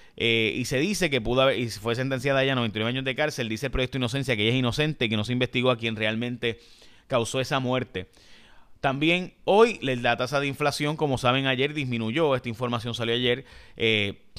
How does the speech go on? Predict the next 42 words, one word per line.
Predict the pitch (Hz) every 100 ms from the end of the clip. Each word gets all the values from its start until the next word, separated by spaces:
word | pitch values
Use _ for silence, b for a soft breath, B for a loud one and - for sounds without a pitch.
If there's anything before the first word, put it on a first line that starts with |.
| -
pero | 156 170
los | 160 131
alimentos | 117 117 135 143 -
siguen | 127 131
bien | 127 131
altos, | 127 127 131
la | 120
tasa | 110 104
de | 120
inflación, | 117 127 147
así | 131 117
que |
en | 98
otras | 101 120
cosas | 123 120
ha | 123
bajado | 135 165 160 143 - b b b b b
en | - 104 101
Estados | 101 117 127
Unidos, | 143 143 147 139
pero | 135 139 147 -
no | 110 127
los | 135 127
alimentos. | 113 98 90 - 73 - b b b b
Hay | - 143
un |
proyecto | 147 147 147 151
de |
Marco | 143 143 143
Rubio | 147 180 180
para | 151 123
prohibir | 117 117 135 131
TikTok | 185 190 - 156
porque | 156 117
se | 104
está | 101
utilizando | 123 127 131 131 117
para | 117 120
traquetear, | 117 107 101 104 123 135 - b b b b
eh, | 110 107 101 95 -
como | 104 107
saben, | 151 143 131 135